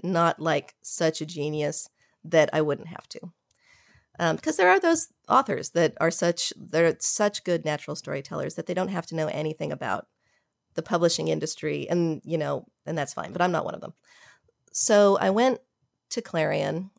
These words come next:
and for, I don't know if you know much about that workshop, but it's a six-week intensive workshop where you and a whole bunch of authors all kinda live together. We were, our particular year was in a sorority house, which was pretty funny.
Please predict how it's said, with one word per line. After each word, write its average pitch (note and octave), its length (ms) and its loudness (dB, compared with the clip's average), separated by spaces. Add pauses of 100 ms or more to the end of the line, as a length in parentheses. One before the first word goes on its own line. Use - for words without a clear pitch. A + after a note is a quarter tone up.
(120)
and D#3+ 420 0 (180)
for, D#3+ 520 0
I D#3 100 2
don't D3 140 -4
know C#3 260 -2
if - 140 -12
you C#3+ 80 -4
know C#3 320 -2
much D#3 240 -6
about - 240 -10
that - 180 -10 (240)
workshop, - 400 -6
but - 100 -8
it's - 140 -8
a D#3 60 -8
six-week - 420 -6
intensive C#3+ 400 -8
workshop C#3 400 -6
where D3+ 100 -6
you D#3+ 360 -2 (400)
and D#3+ 180 0
a D3+ 80 4
whole D#3+ 180 0
bunch D#3+ 280 -2
of B2+ 240 -4
authors C#3+ 500 -4 (100)
all D3+ 300 0
kinda C#3 340 -4
live C3+ 220 -4
together. B2 460 -4 (440)
We G#3 200 2
were, F#3 200 4
our G3 300 2 (260)
particular F#3+ 480 -2
year D3+ 240 0
was D3 140 -4
in C#3 80 -4
a A#2 60 -2
sorority D#3 540 -2
house, - 300 -4
which - 140 -10
was - 80 -14
pretty - 220 -14
funny. - 320 -12